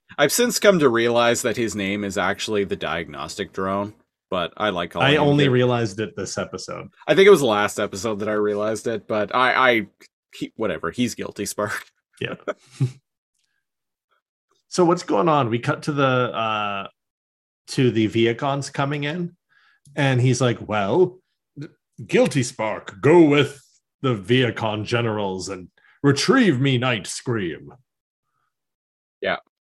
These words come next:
Speaker 1: And, uh, so, and, uh, Jetstorm is like, uh, they all, like, one by
Speaker 2: They all
Speaker 1: one,
Speaker 2: say,
Speaker 1: like,
Speaker 2: like, a, a, a quip.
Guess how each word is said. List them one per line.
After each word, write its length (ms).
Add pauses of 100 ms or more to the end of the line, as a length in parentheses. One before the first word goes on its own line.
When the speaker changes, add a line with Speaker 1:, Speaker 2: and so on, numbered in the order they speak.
(240)
Speaker 1:
And, 300
uh, 340 (1800)
so, 380 (240)
and, 340
uh, 160
Jetstorm 800
is 300
like, 580 (800)
uh, 220
they 200
all, 220
like, 220
one 220
by 140
Speaker 2:
They 80
all 100
Speaker 1:
one, 80
Speaker 2:
say, 220
Speaker 1:
like, 200
Speaker 2:
like, 220
a, 160 (220)
a, 60
a 40
quip. 480